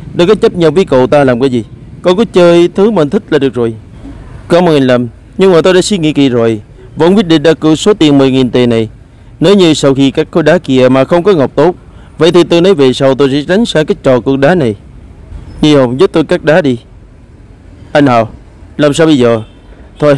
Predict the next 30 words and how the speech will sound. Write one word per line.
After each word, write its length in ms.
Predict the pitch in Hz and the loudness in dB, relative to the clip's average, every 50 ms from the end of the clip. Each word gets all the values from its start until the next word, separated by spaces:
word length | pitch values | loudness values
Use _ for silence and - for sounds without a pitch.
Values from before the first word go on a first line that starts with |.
| 131 | 0
cứ 120 | - 196 202 | 0 0 0
theo 340 | - 165 147 143 143 143 147 | 2 2 2 2 2 2 0
quyết 160 | 165 208 160 | -2 -2 -2
định 160 | 156 139 135 | -4 -4 -4
của 100 | 131 147 | -4 -6
cậu 140 | - 131 127 | -4 -2 -2
ấy 160 | 131 151 180 | -2 -2 -2
đi. 140 | 165 135 110 - - - _ - - - - - - - - - - - | -2 -4 -6 -8 -14 -20 _ -20 -20 -18 -18 -18 -18 -18 -16 -14 -6 -2
Vậy 200 | 135 147 156 143 | 0 2 2 2
thì 260 | 156 147 143 143 143 | 2 2 2 2 2
tôi 160 | - 143 143 | 0 0 0
cắt 180 | - 151 147 - | 0 -2 -4 -2
đá 200 | 160 143 165 196 | 0 0 0 0
đi 120 | 170 143 | 0 0
nhé. 200 | 127 127 135 151 160 143 113 - - - - - - - - - - - - - - - - - - - - | 0 0 -2 -2 -4 -8 -12 -16 -20 -20 -20 -20 -20 -20 -20 -20 -20 -20 -20 -20 -20 -20 -20 -20 -20 -6 -2
À, 80 | 147 | 0
Nhi 200 | 147 143 143 143 | 0 2 2 2
Hồng 200 | 135 135 127 123 | 2 2 2 2
à, 160 | 120 120 120 123 | 2 0 0 0
cắt 180 | - 208 - - | -2 -2 -2 0
từ 140 | 170 156 | 0 0
chỗ 140 | 120 - 151 | 0 0 0
này 180 | 151 135 127 120 | 0 0 0 -2
xuống 300 | - - 156 175 202 175 | -2 -2 -2 -2 0 0
khoảng 220 | - 147 156 180 | 0 0 0 0
một 140 | 156 135 117 | 0 -2 -2
xăng 160 | - 139 127 | -2 -2 -2
ti 120 | 123 135 139 | 0 0 0
mét 140 | 151 170 - | 0 0 -2
thôi, 240 | - 127 120 117 113 | -2 -2 -2 -2 -4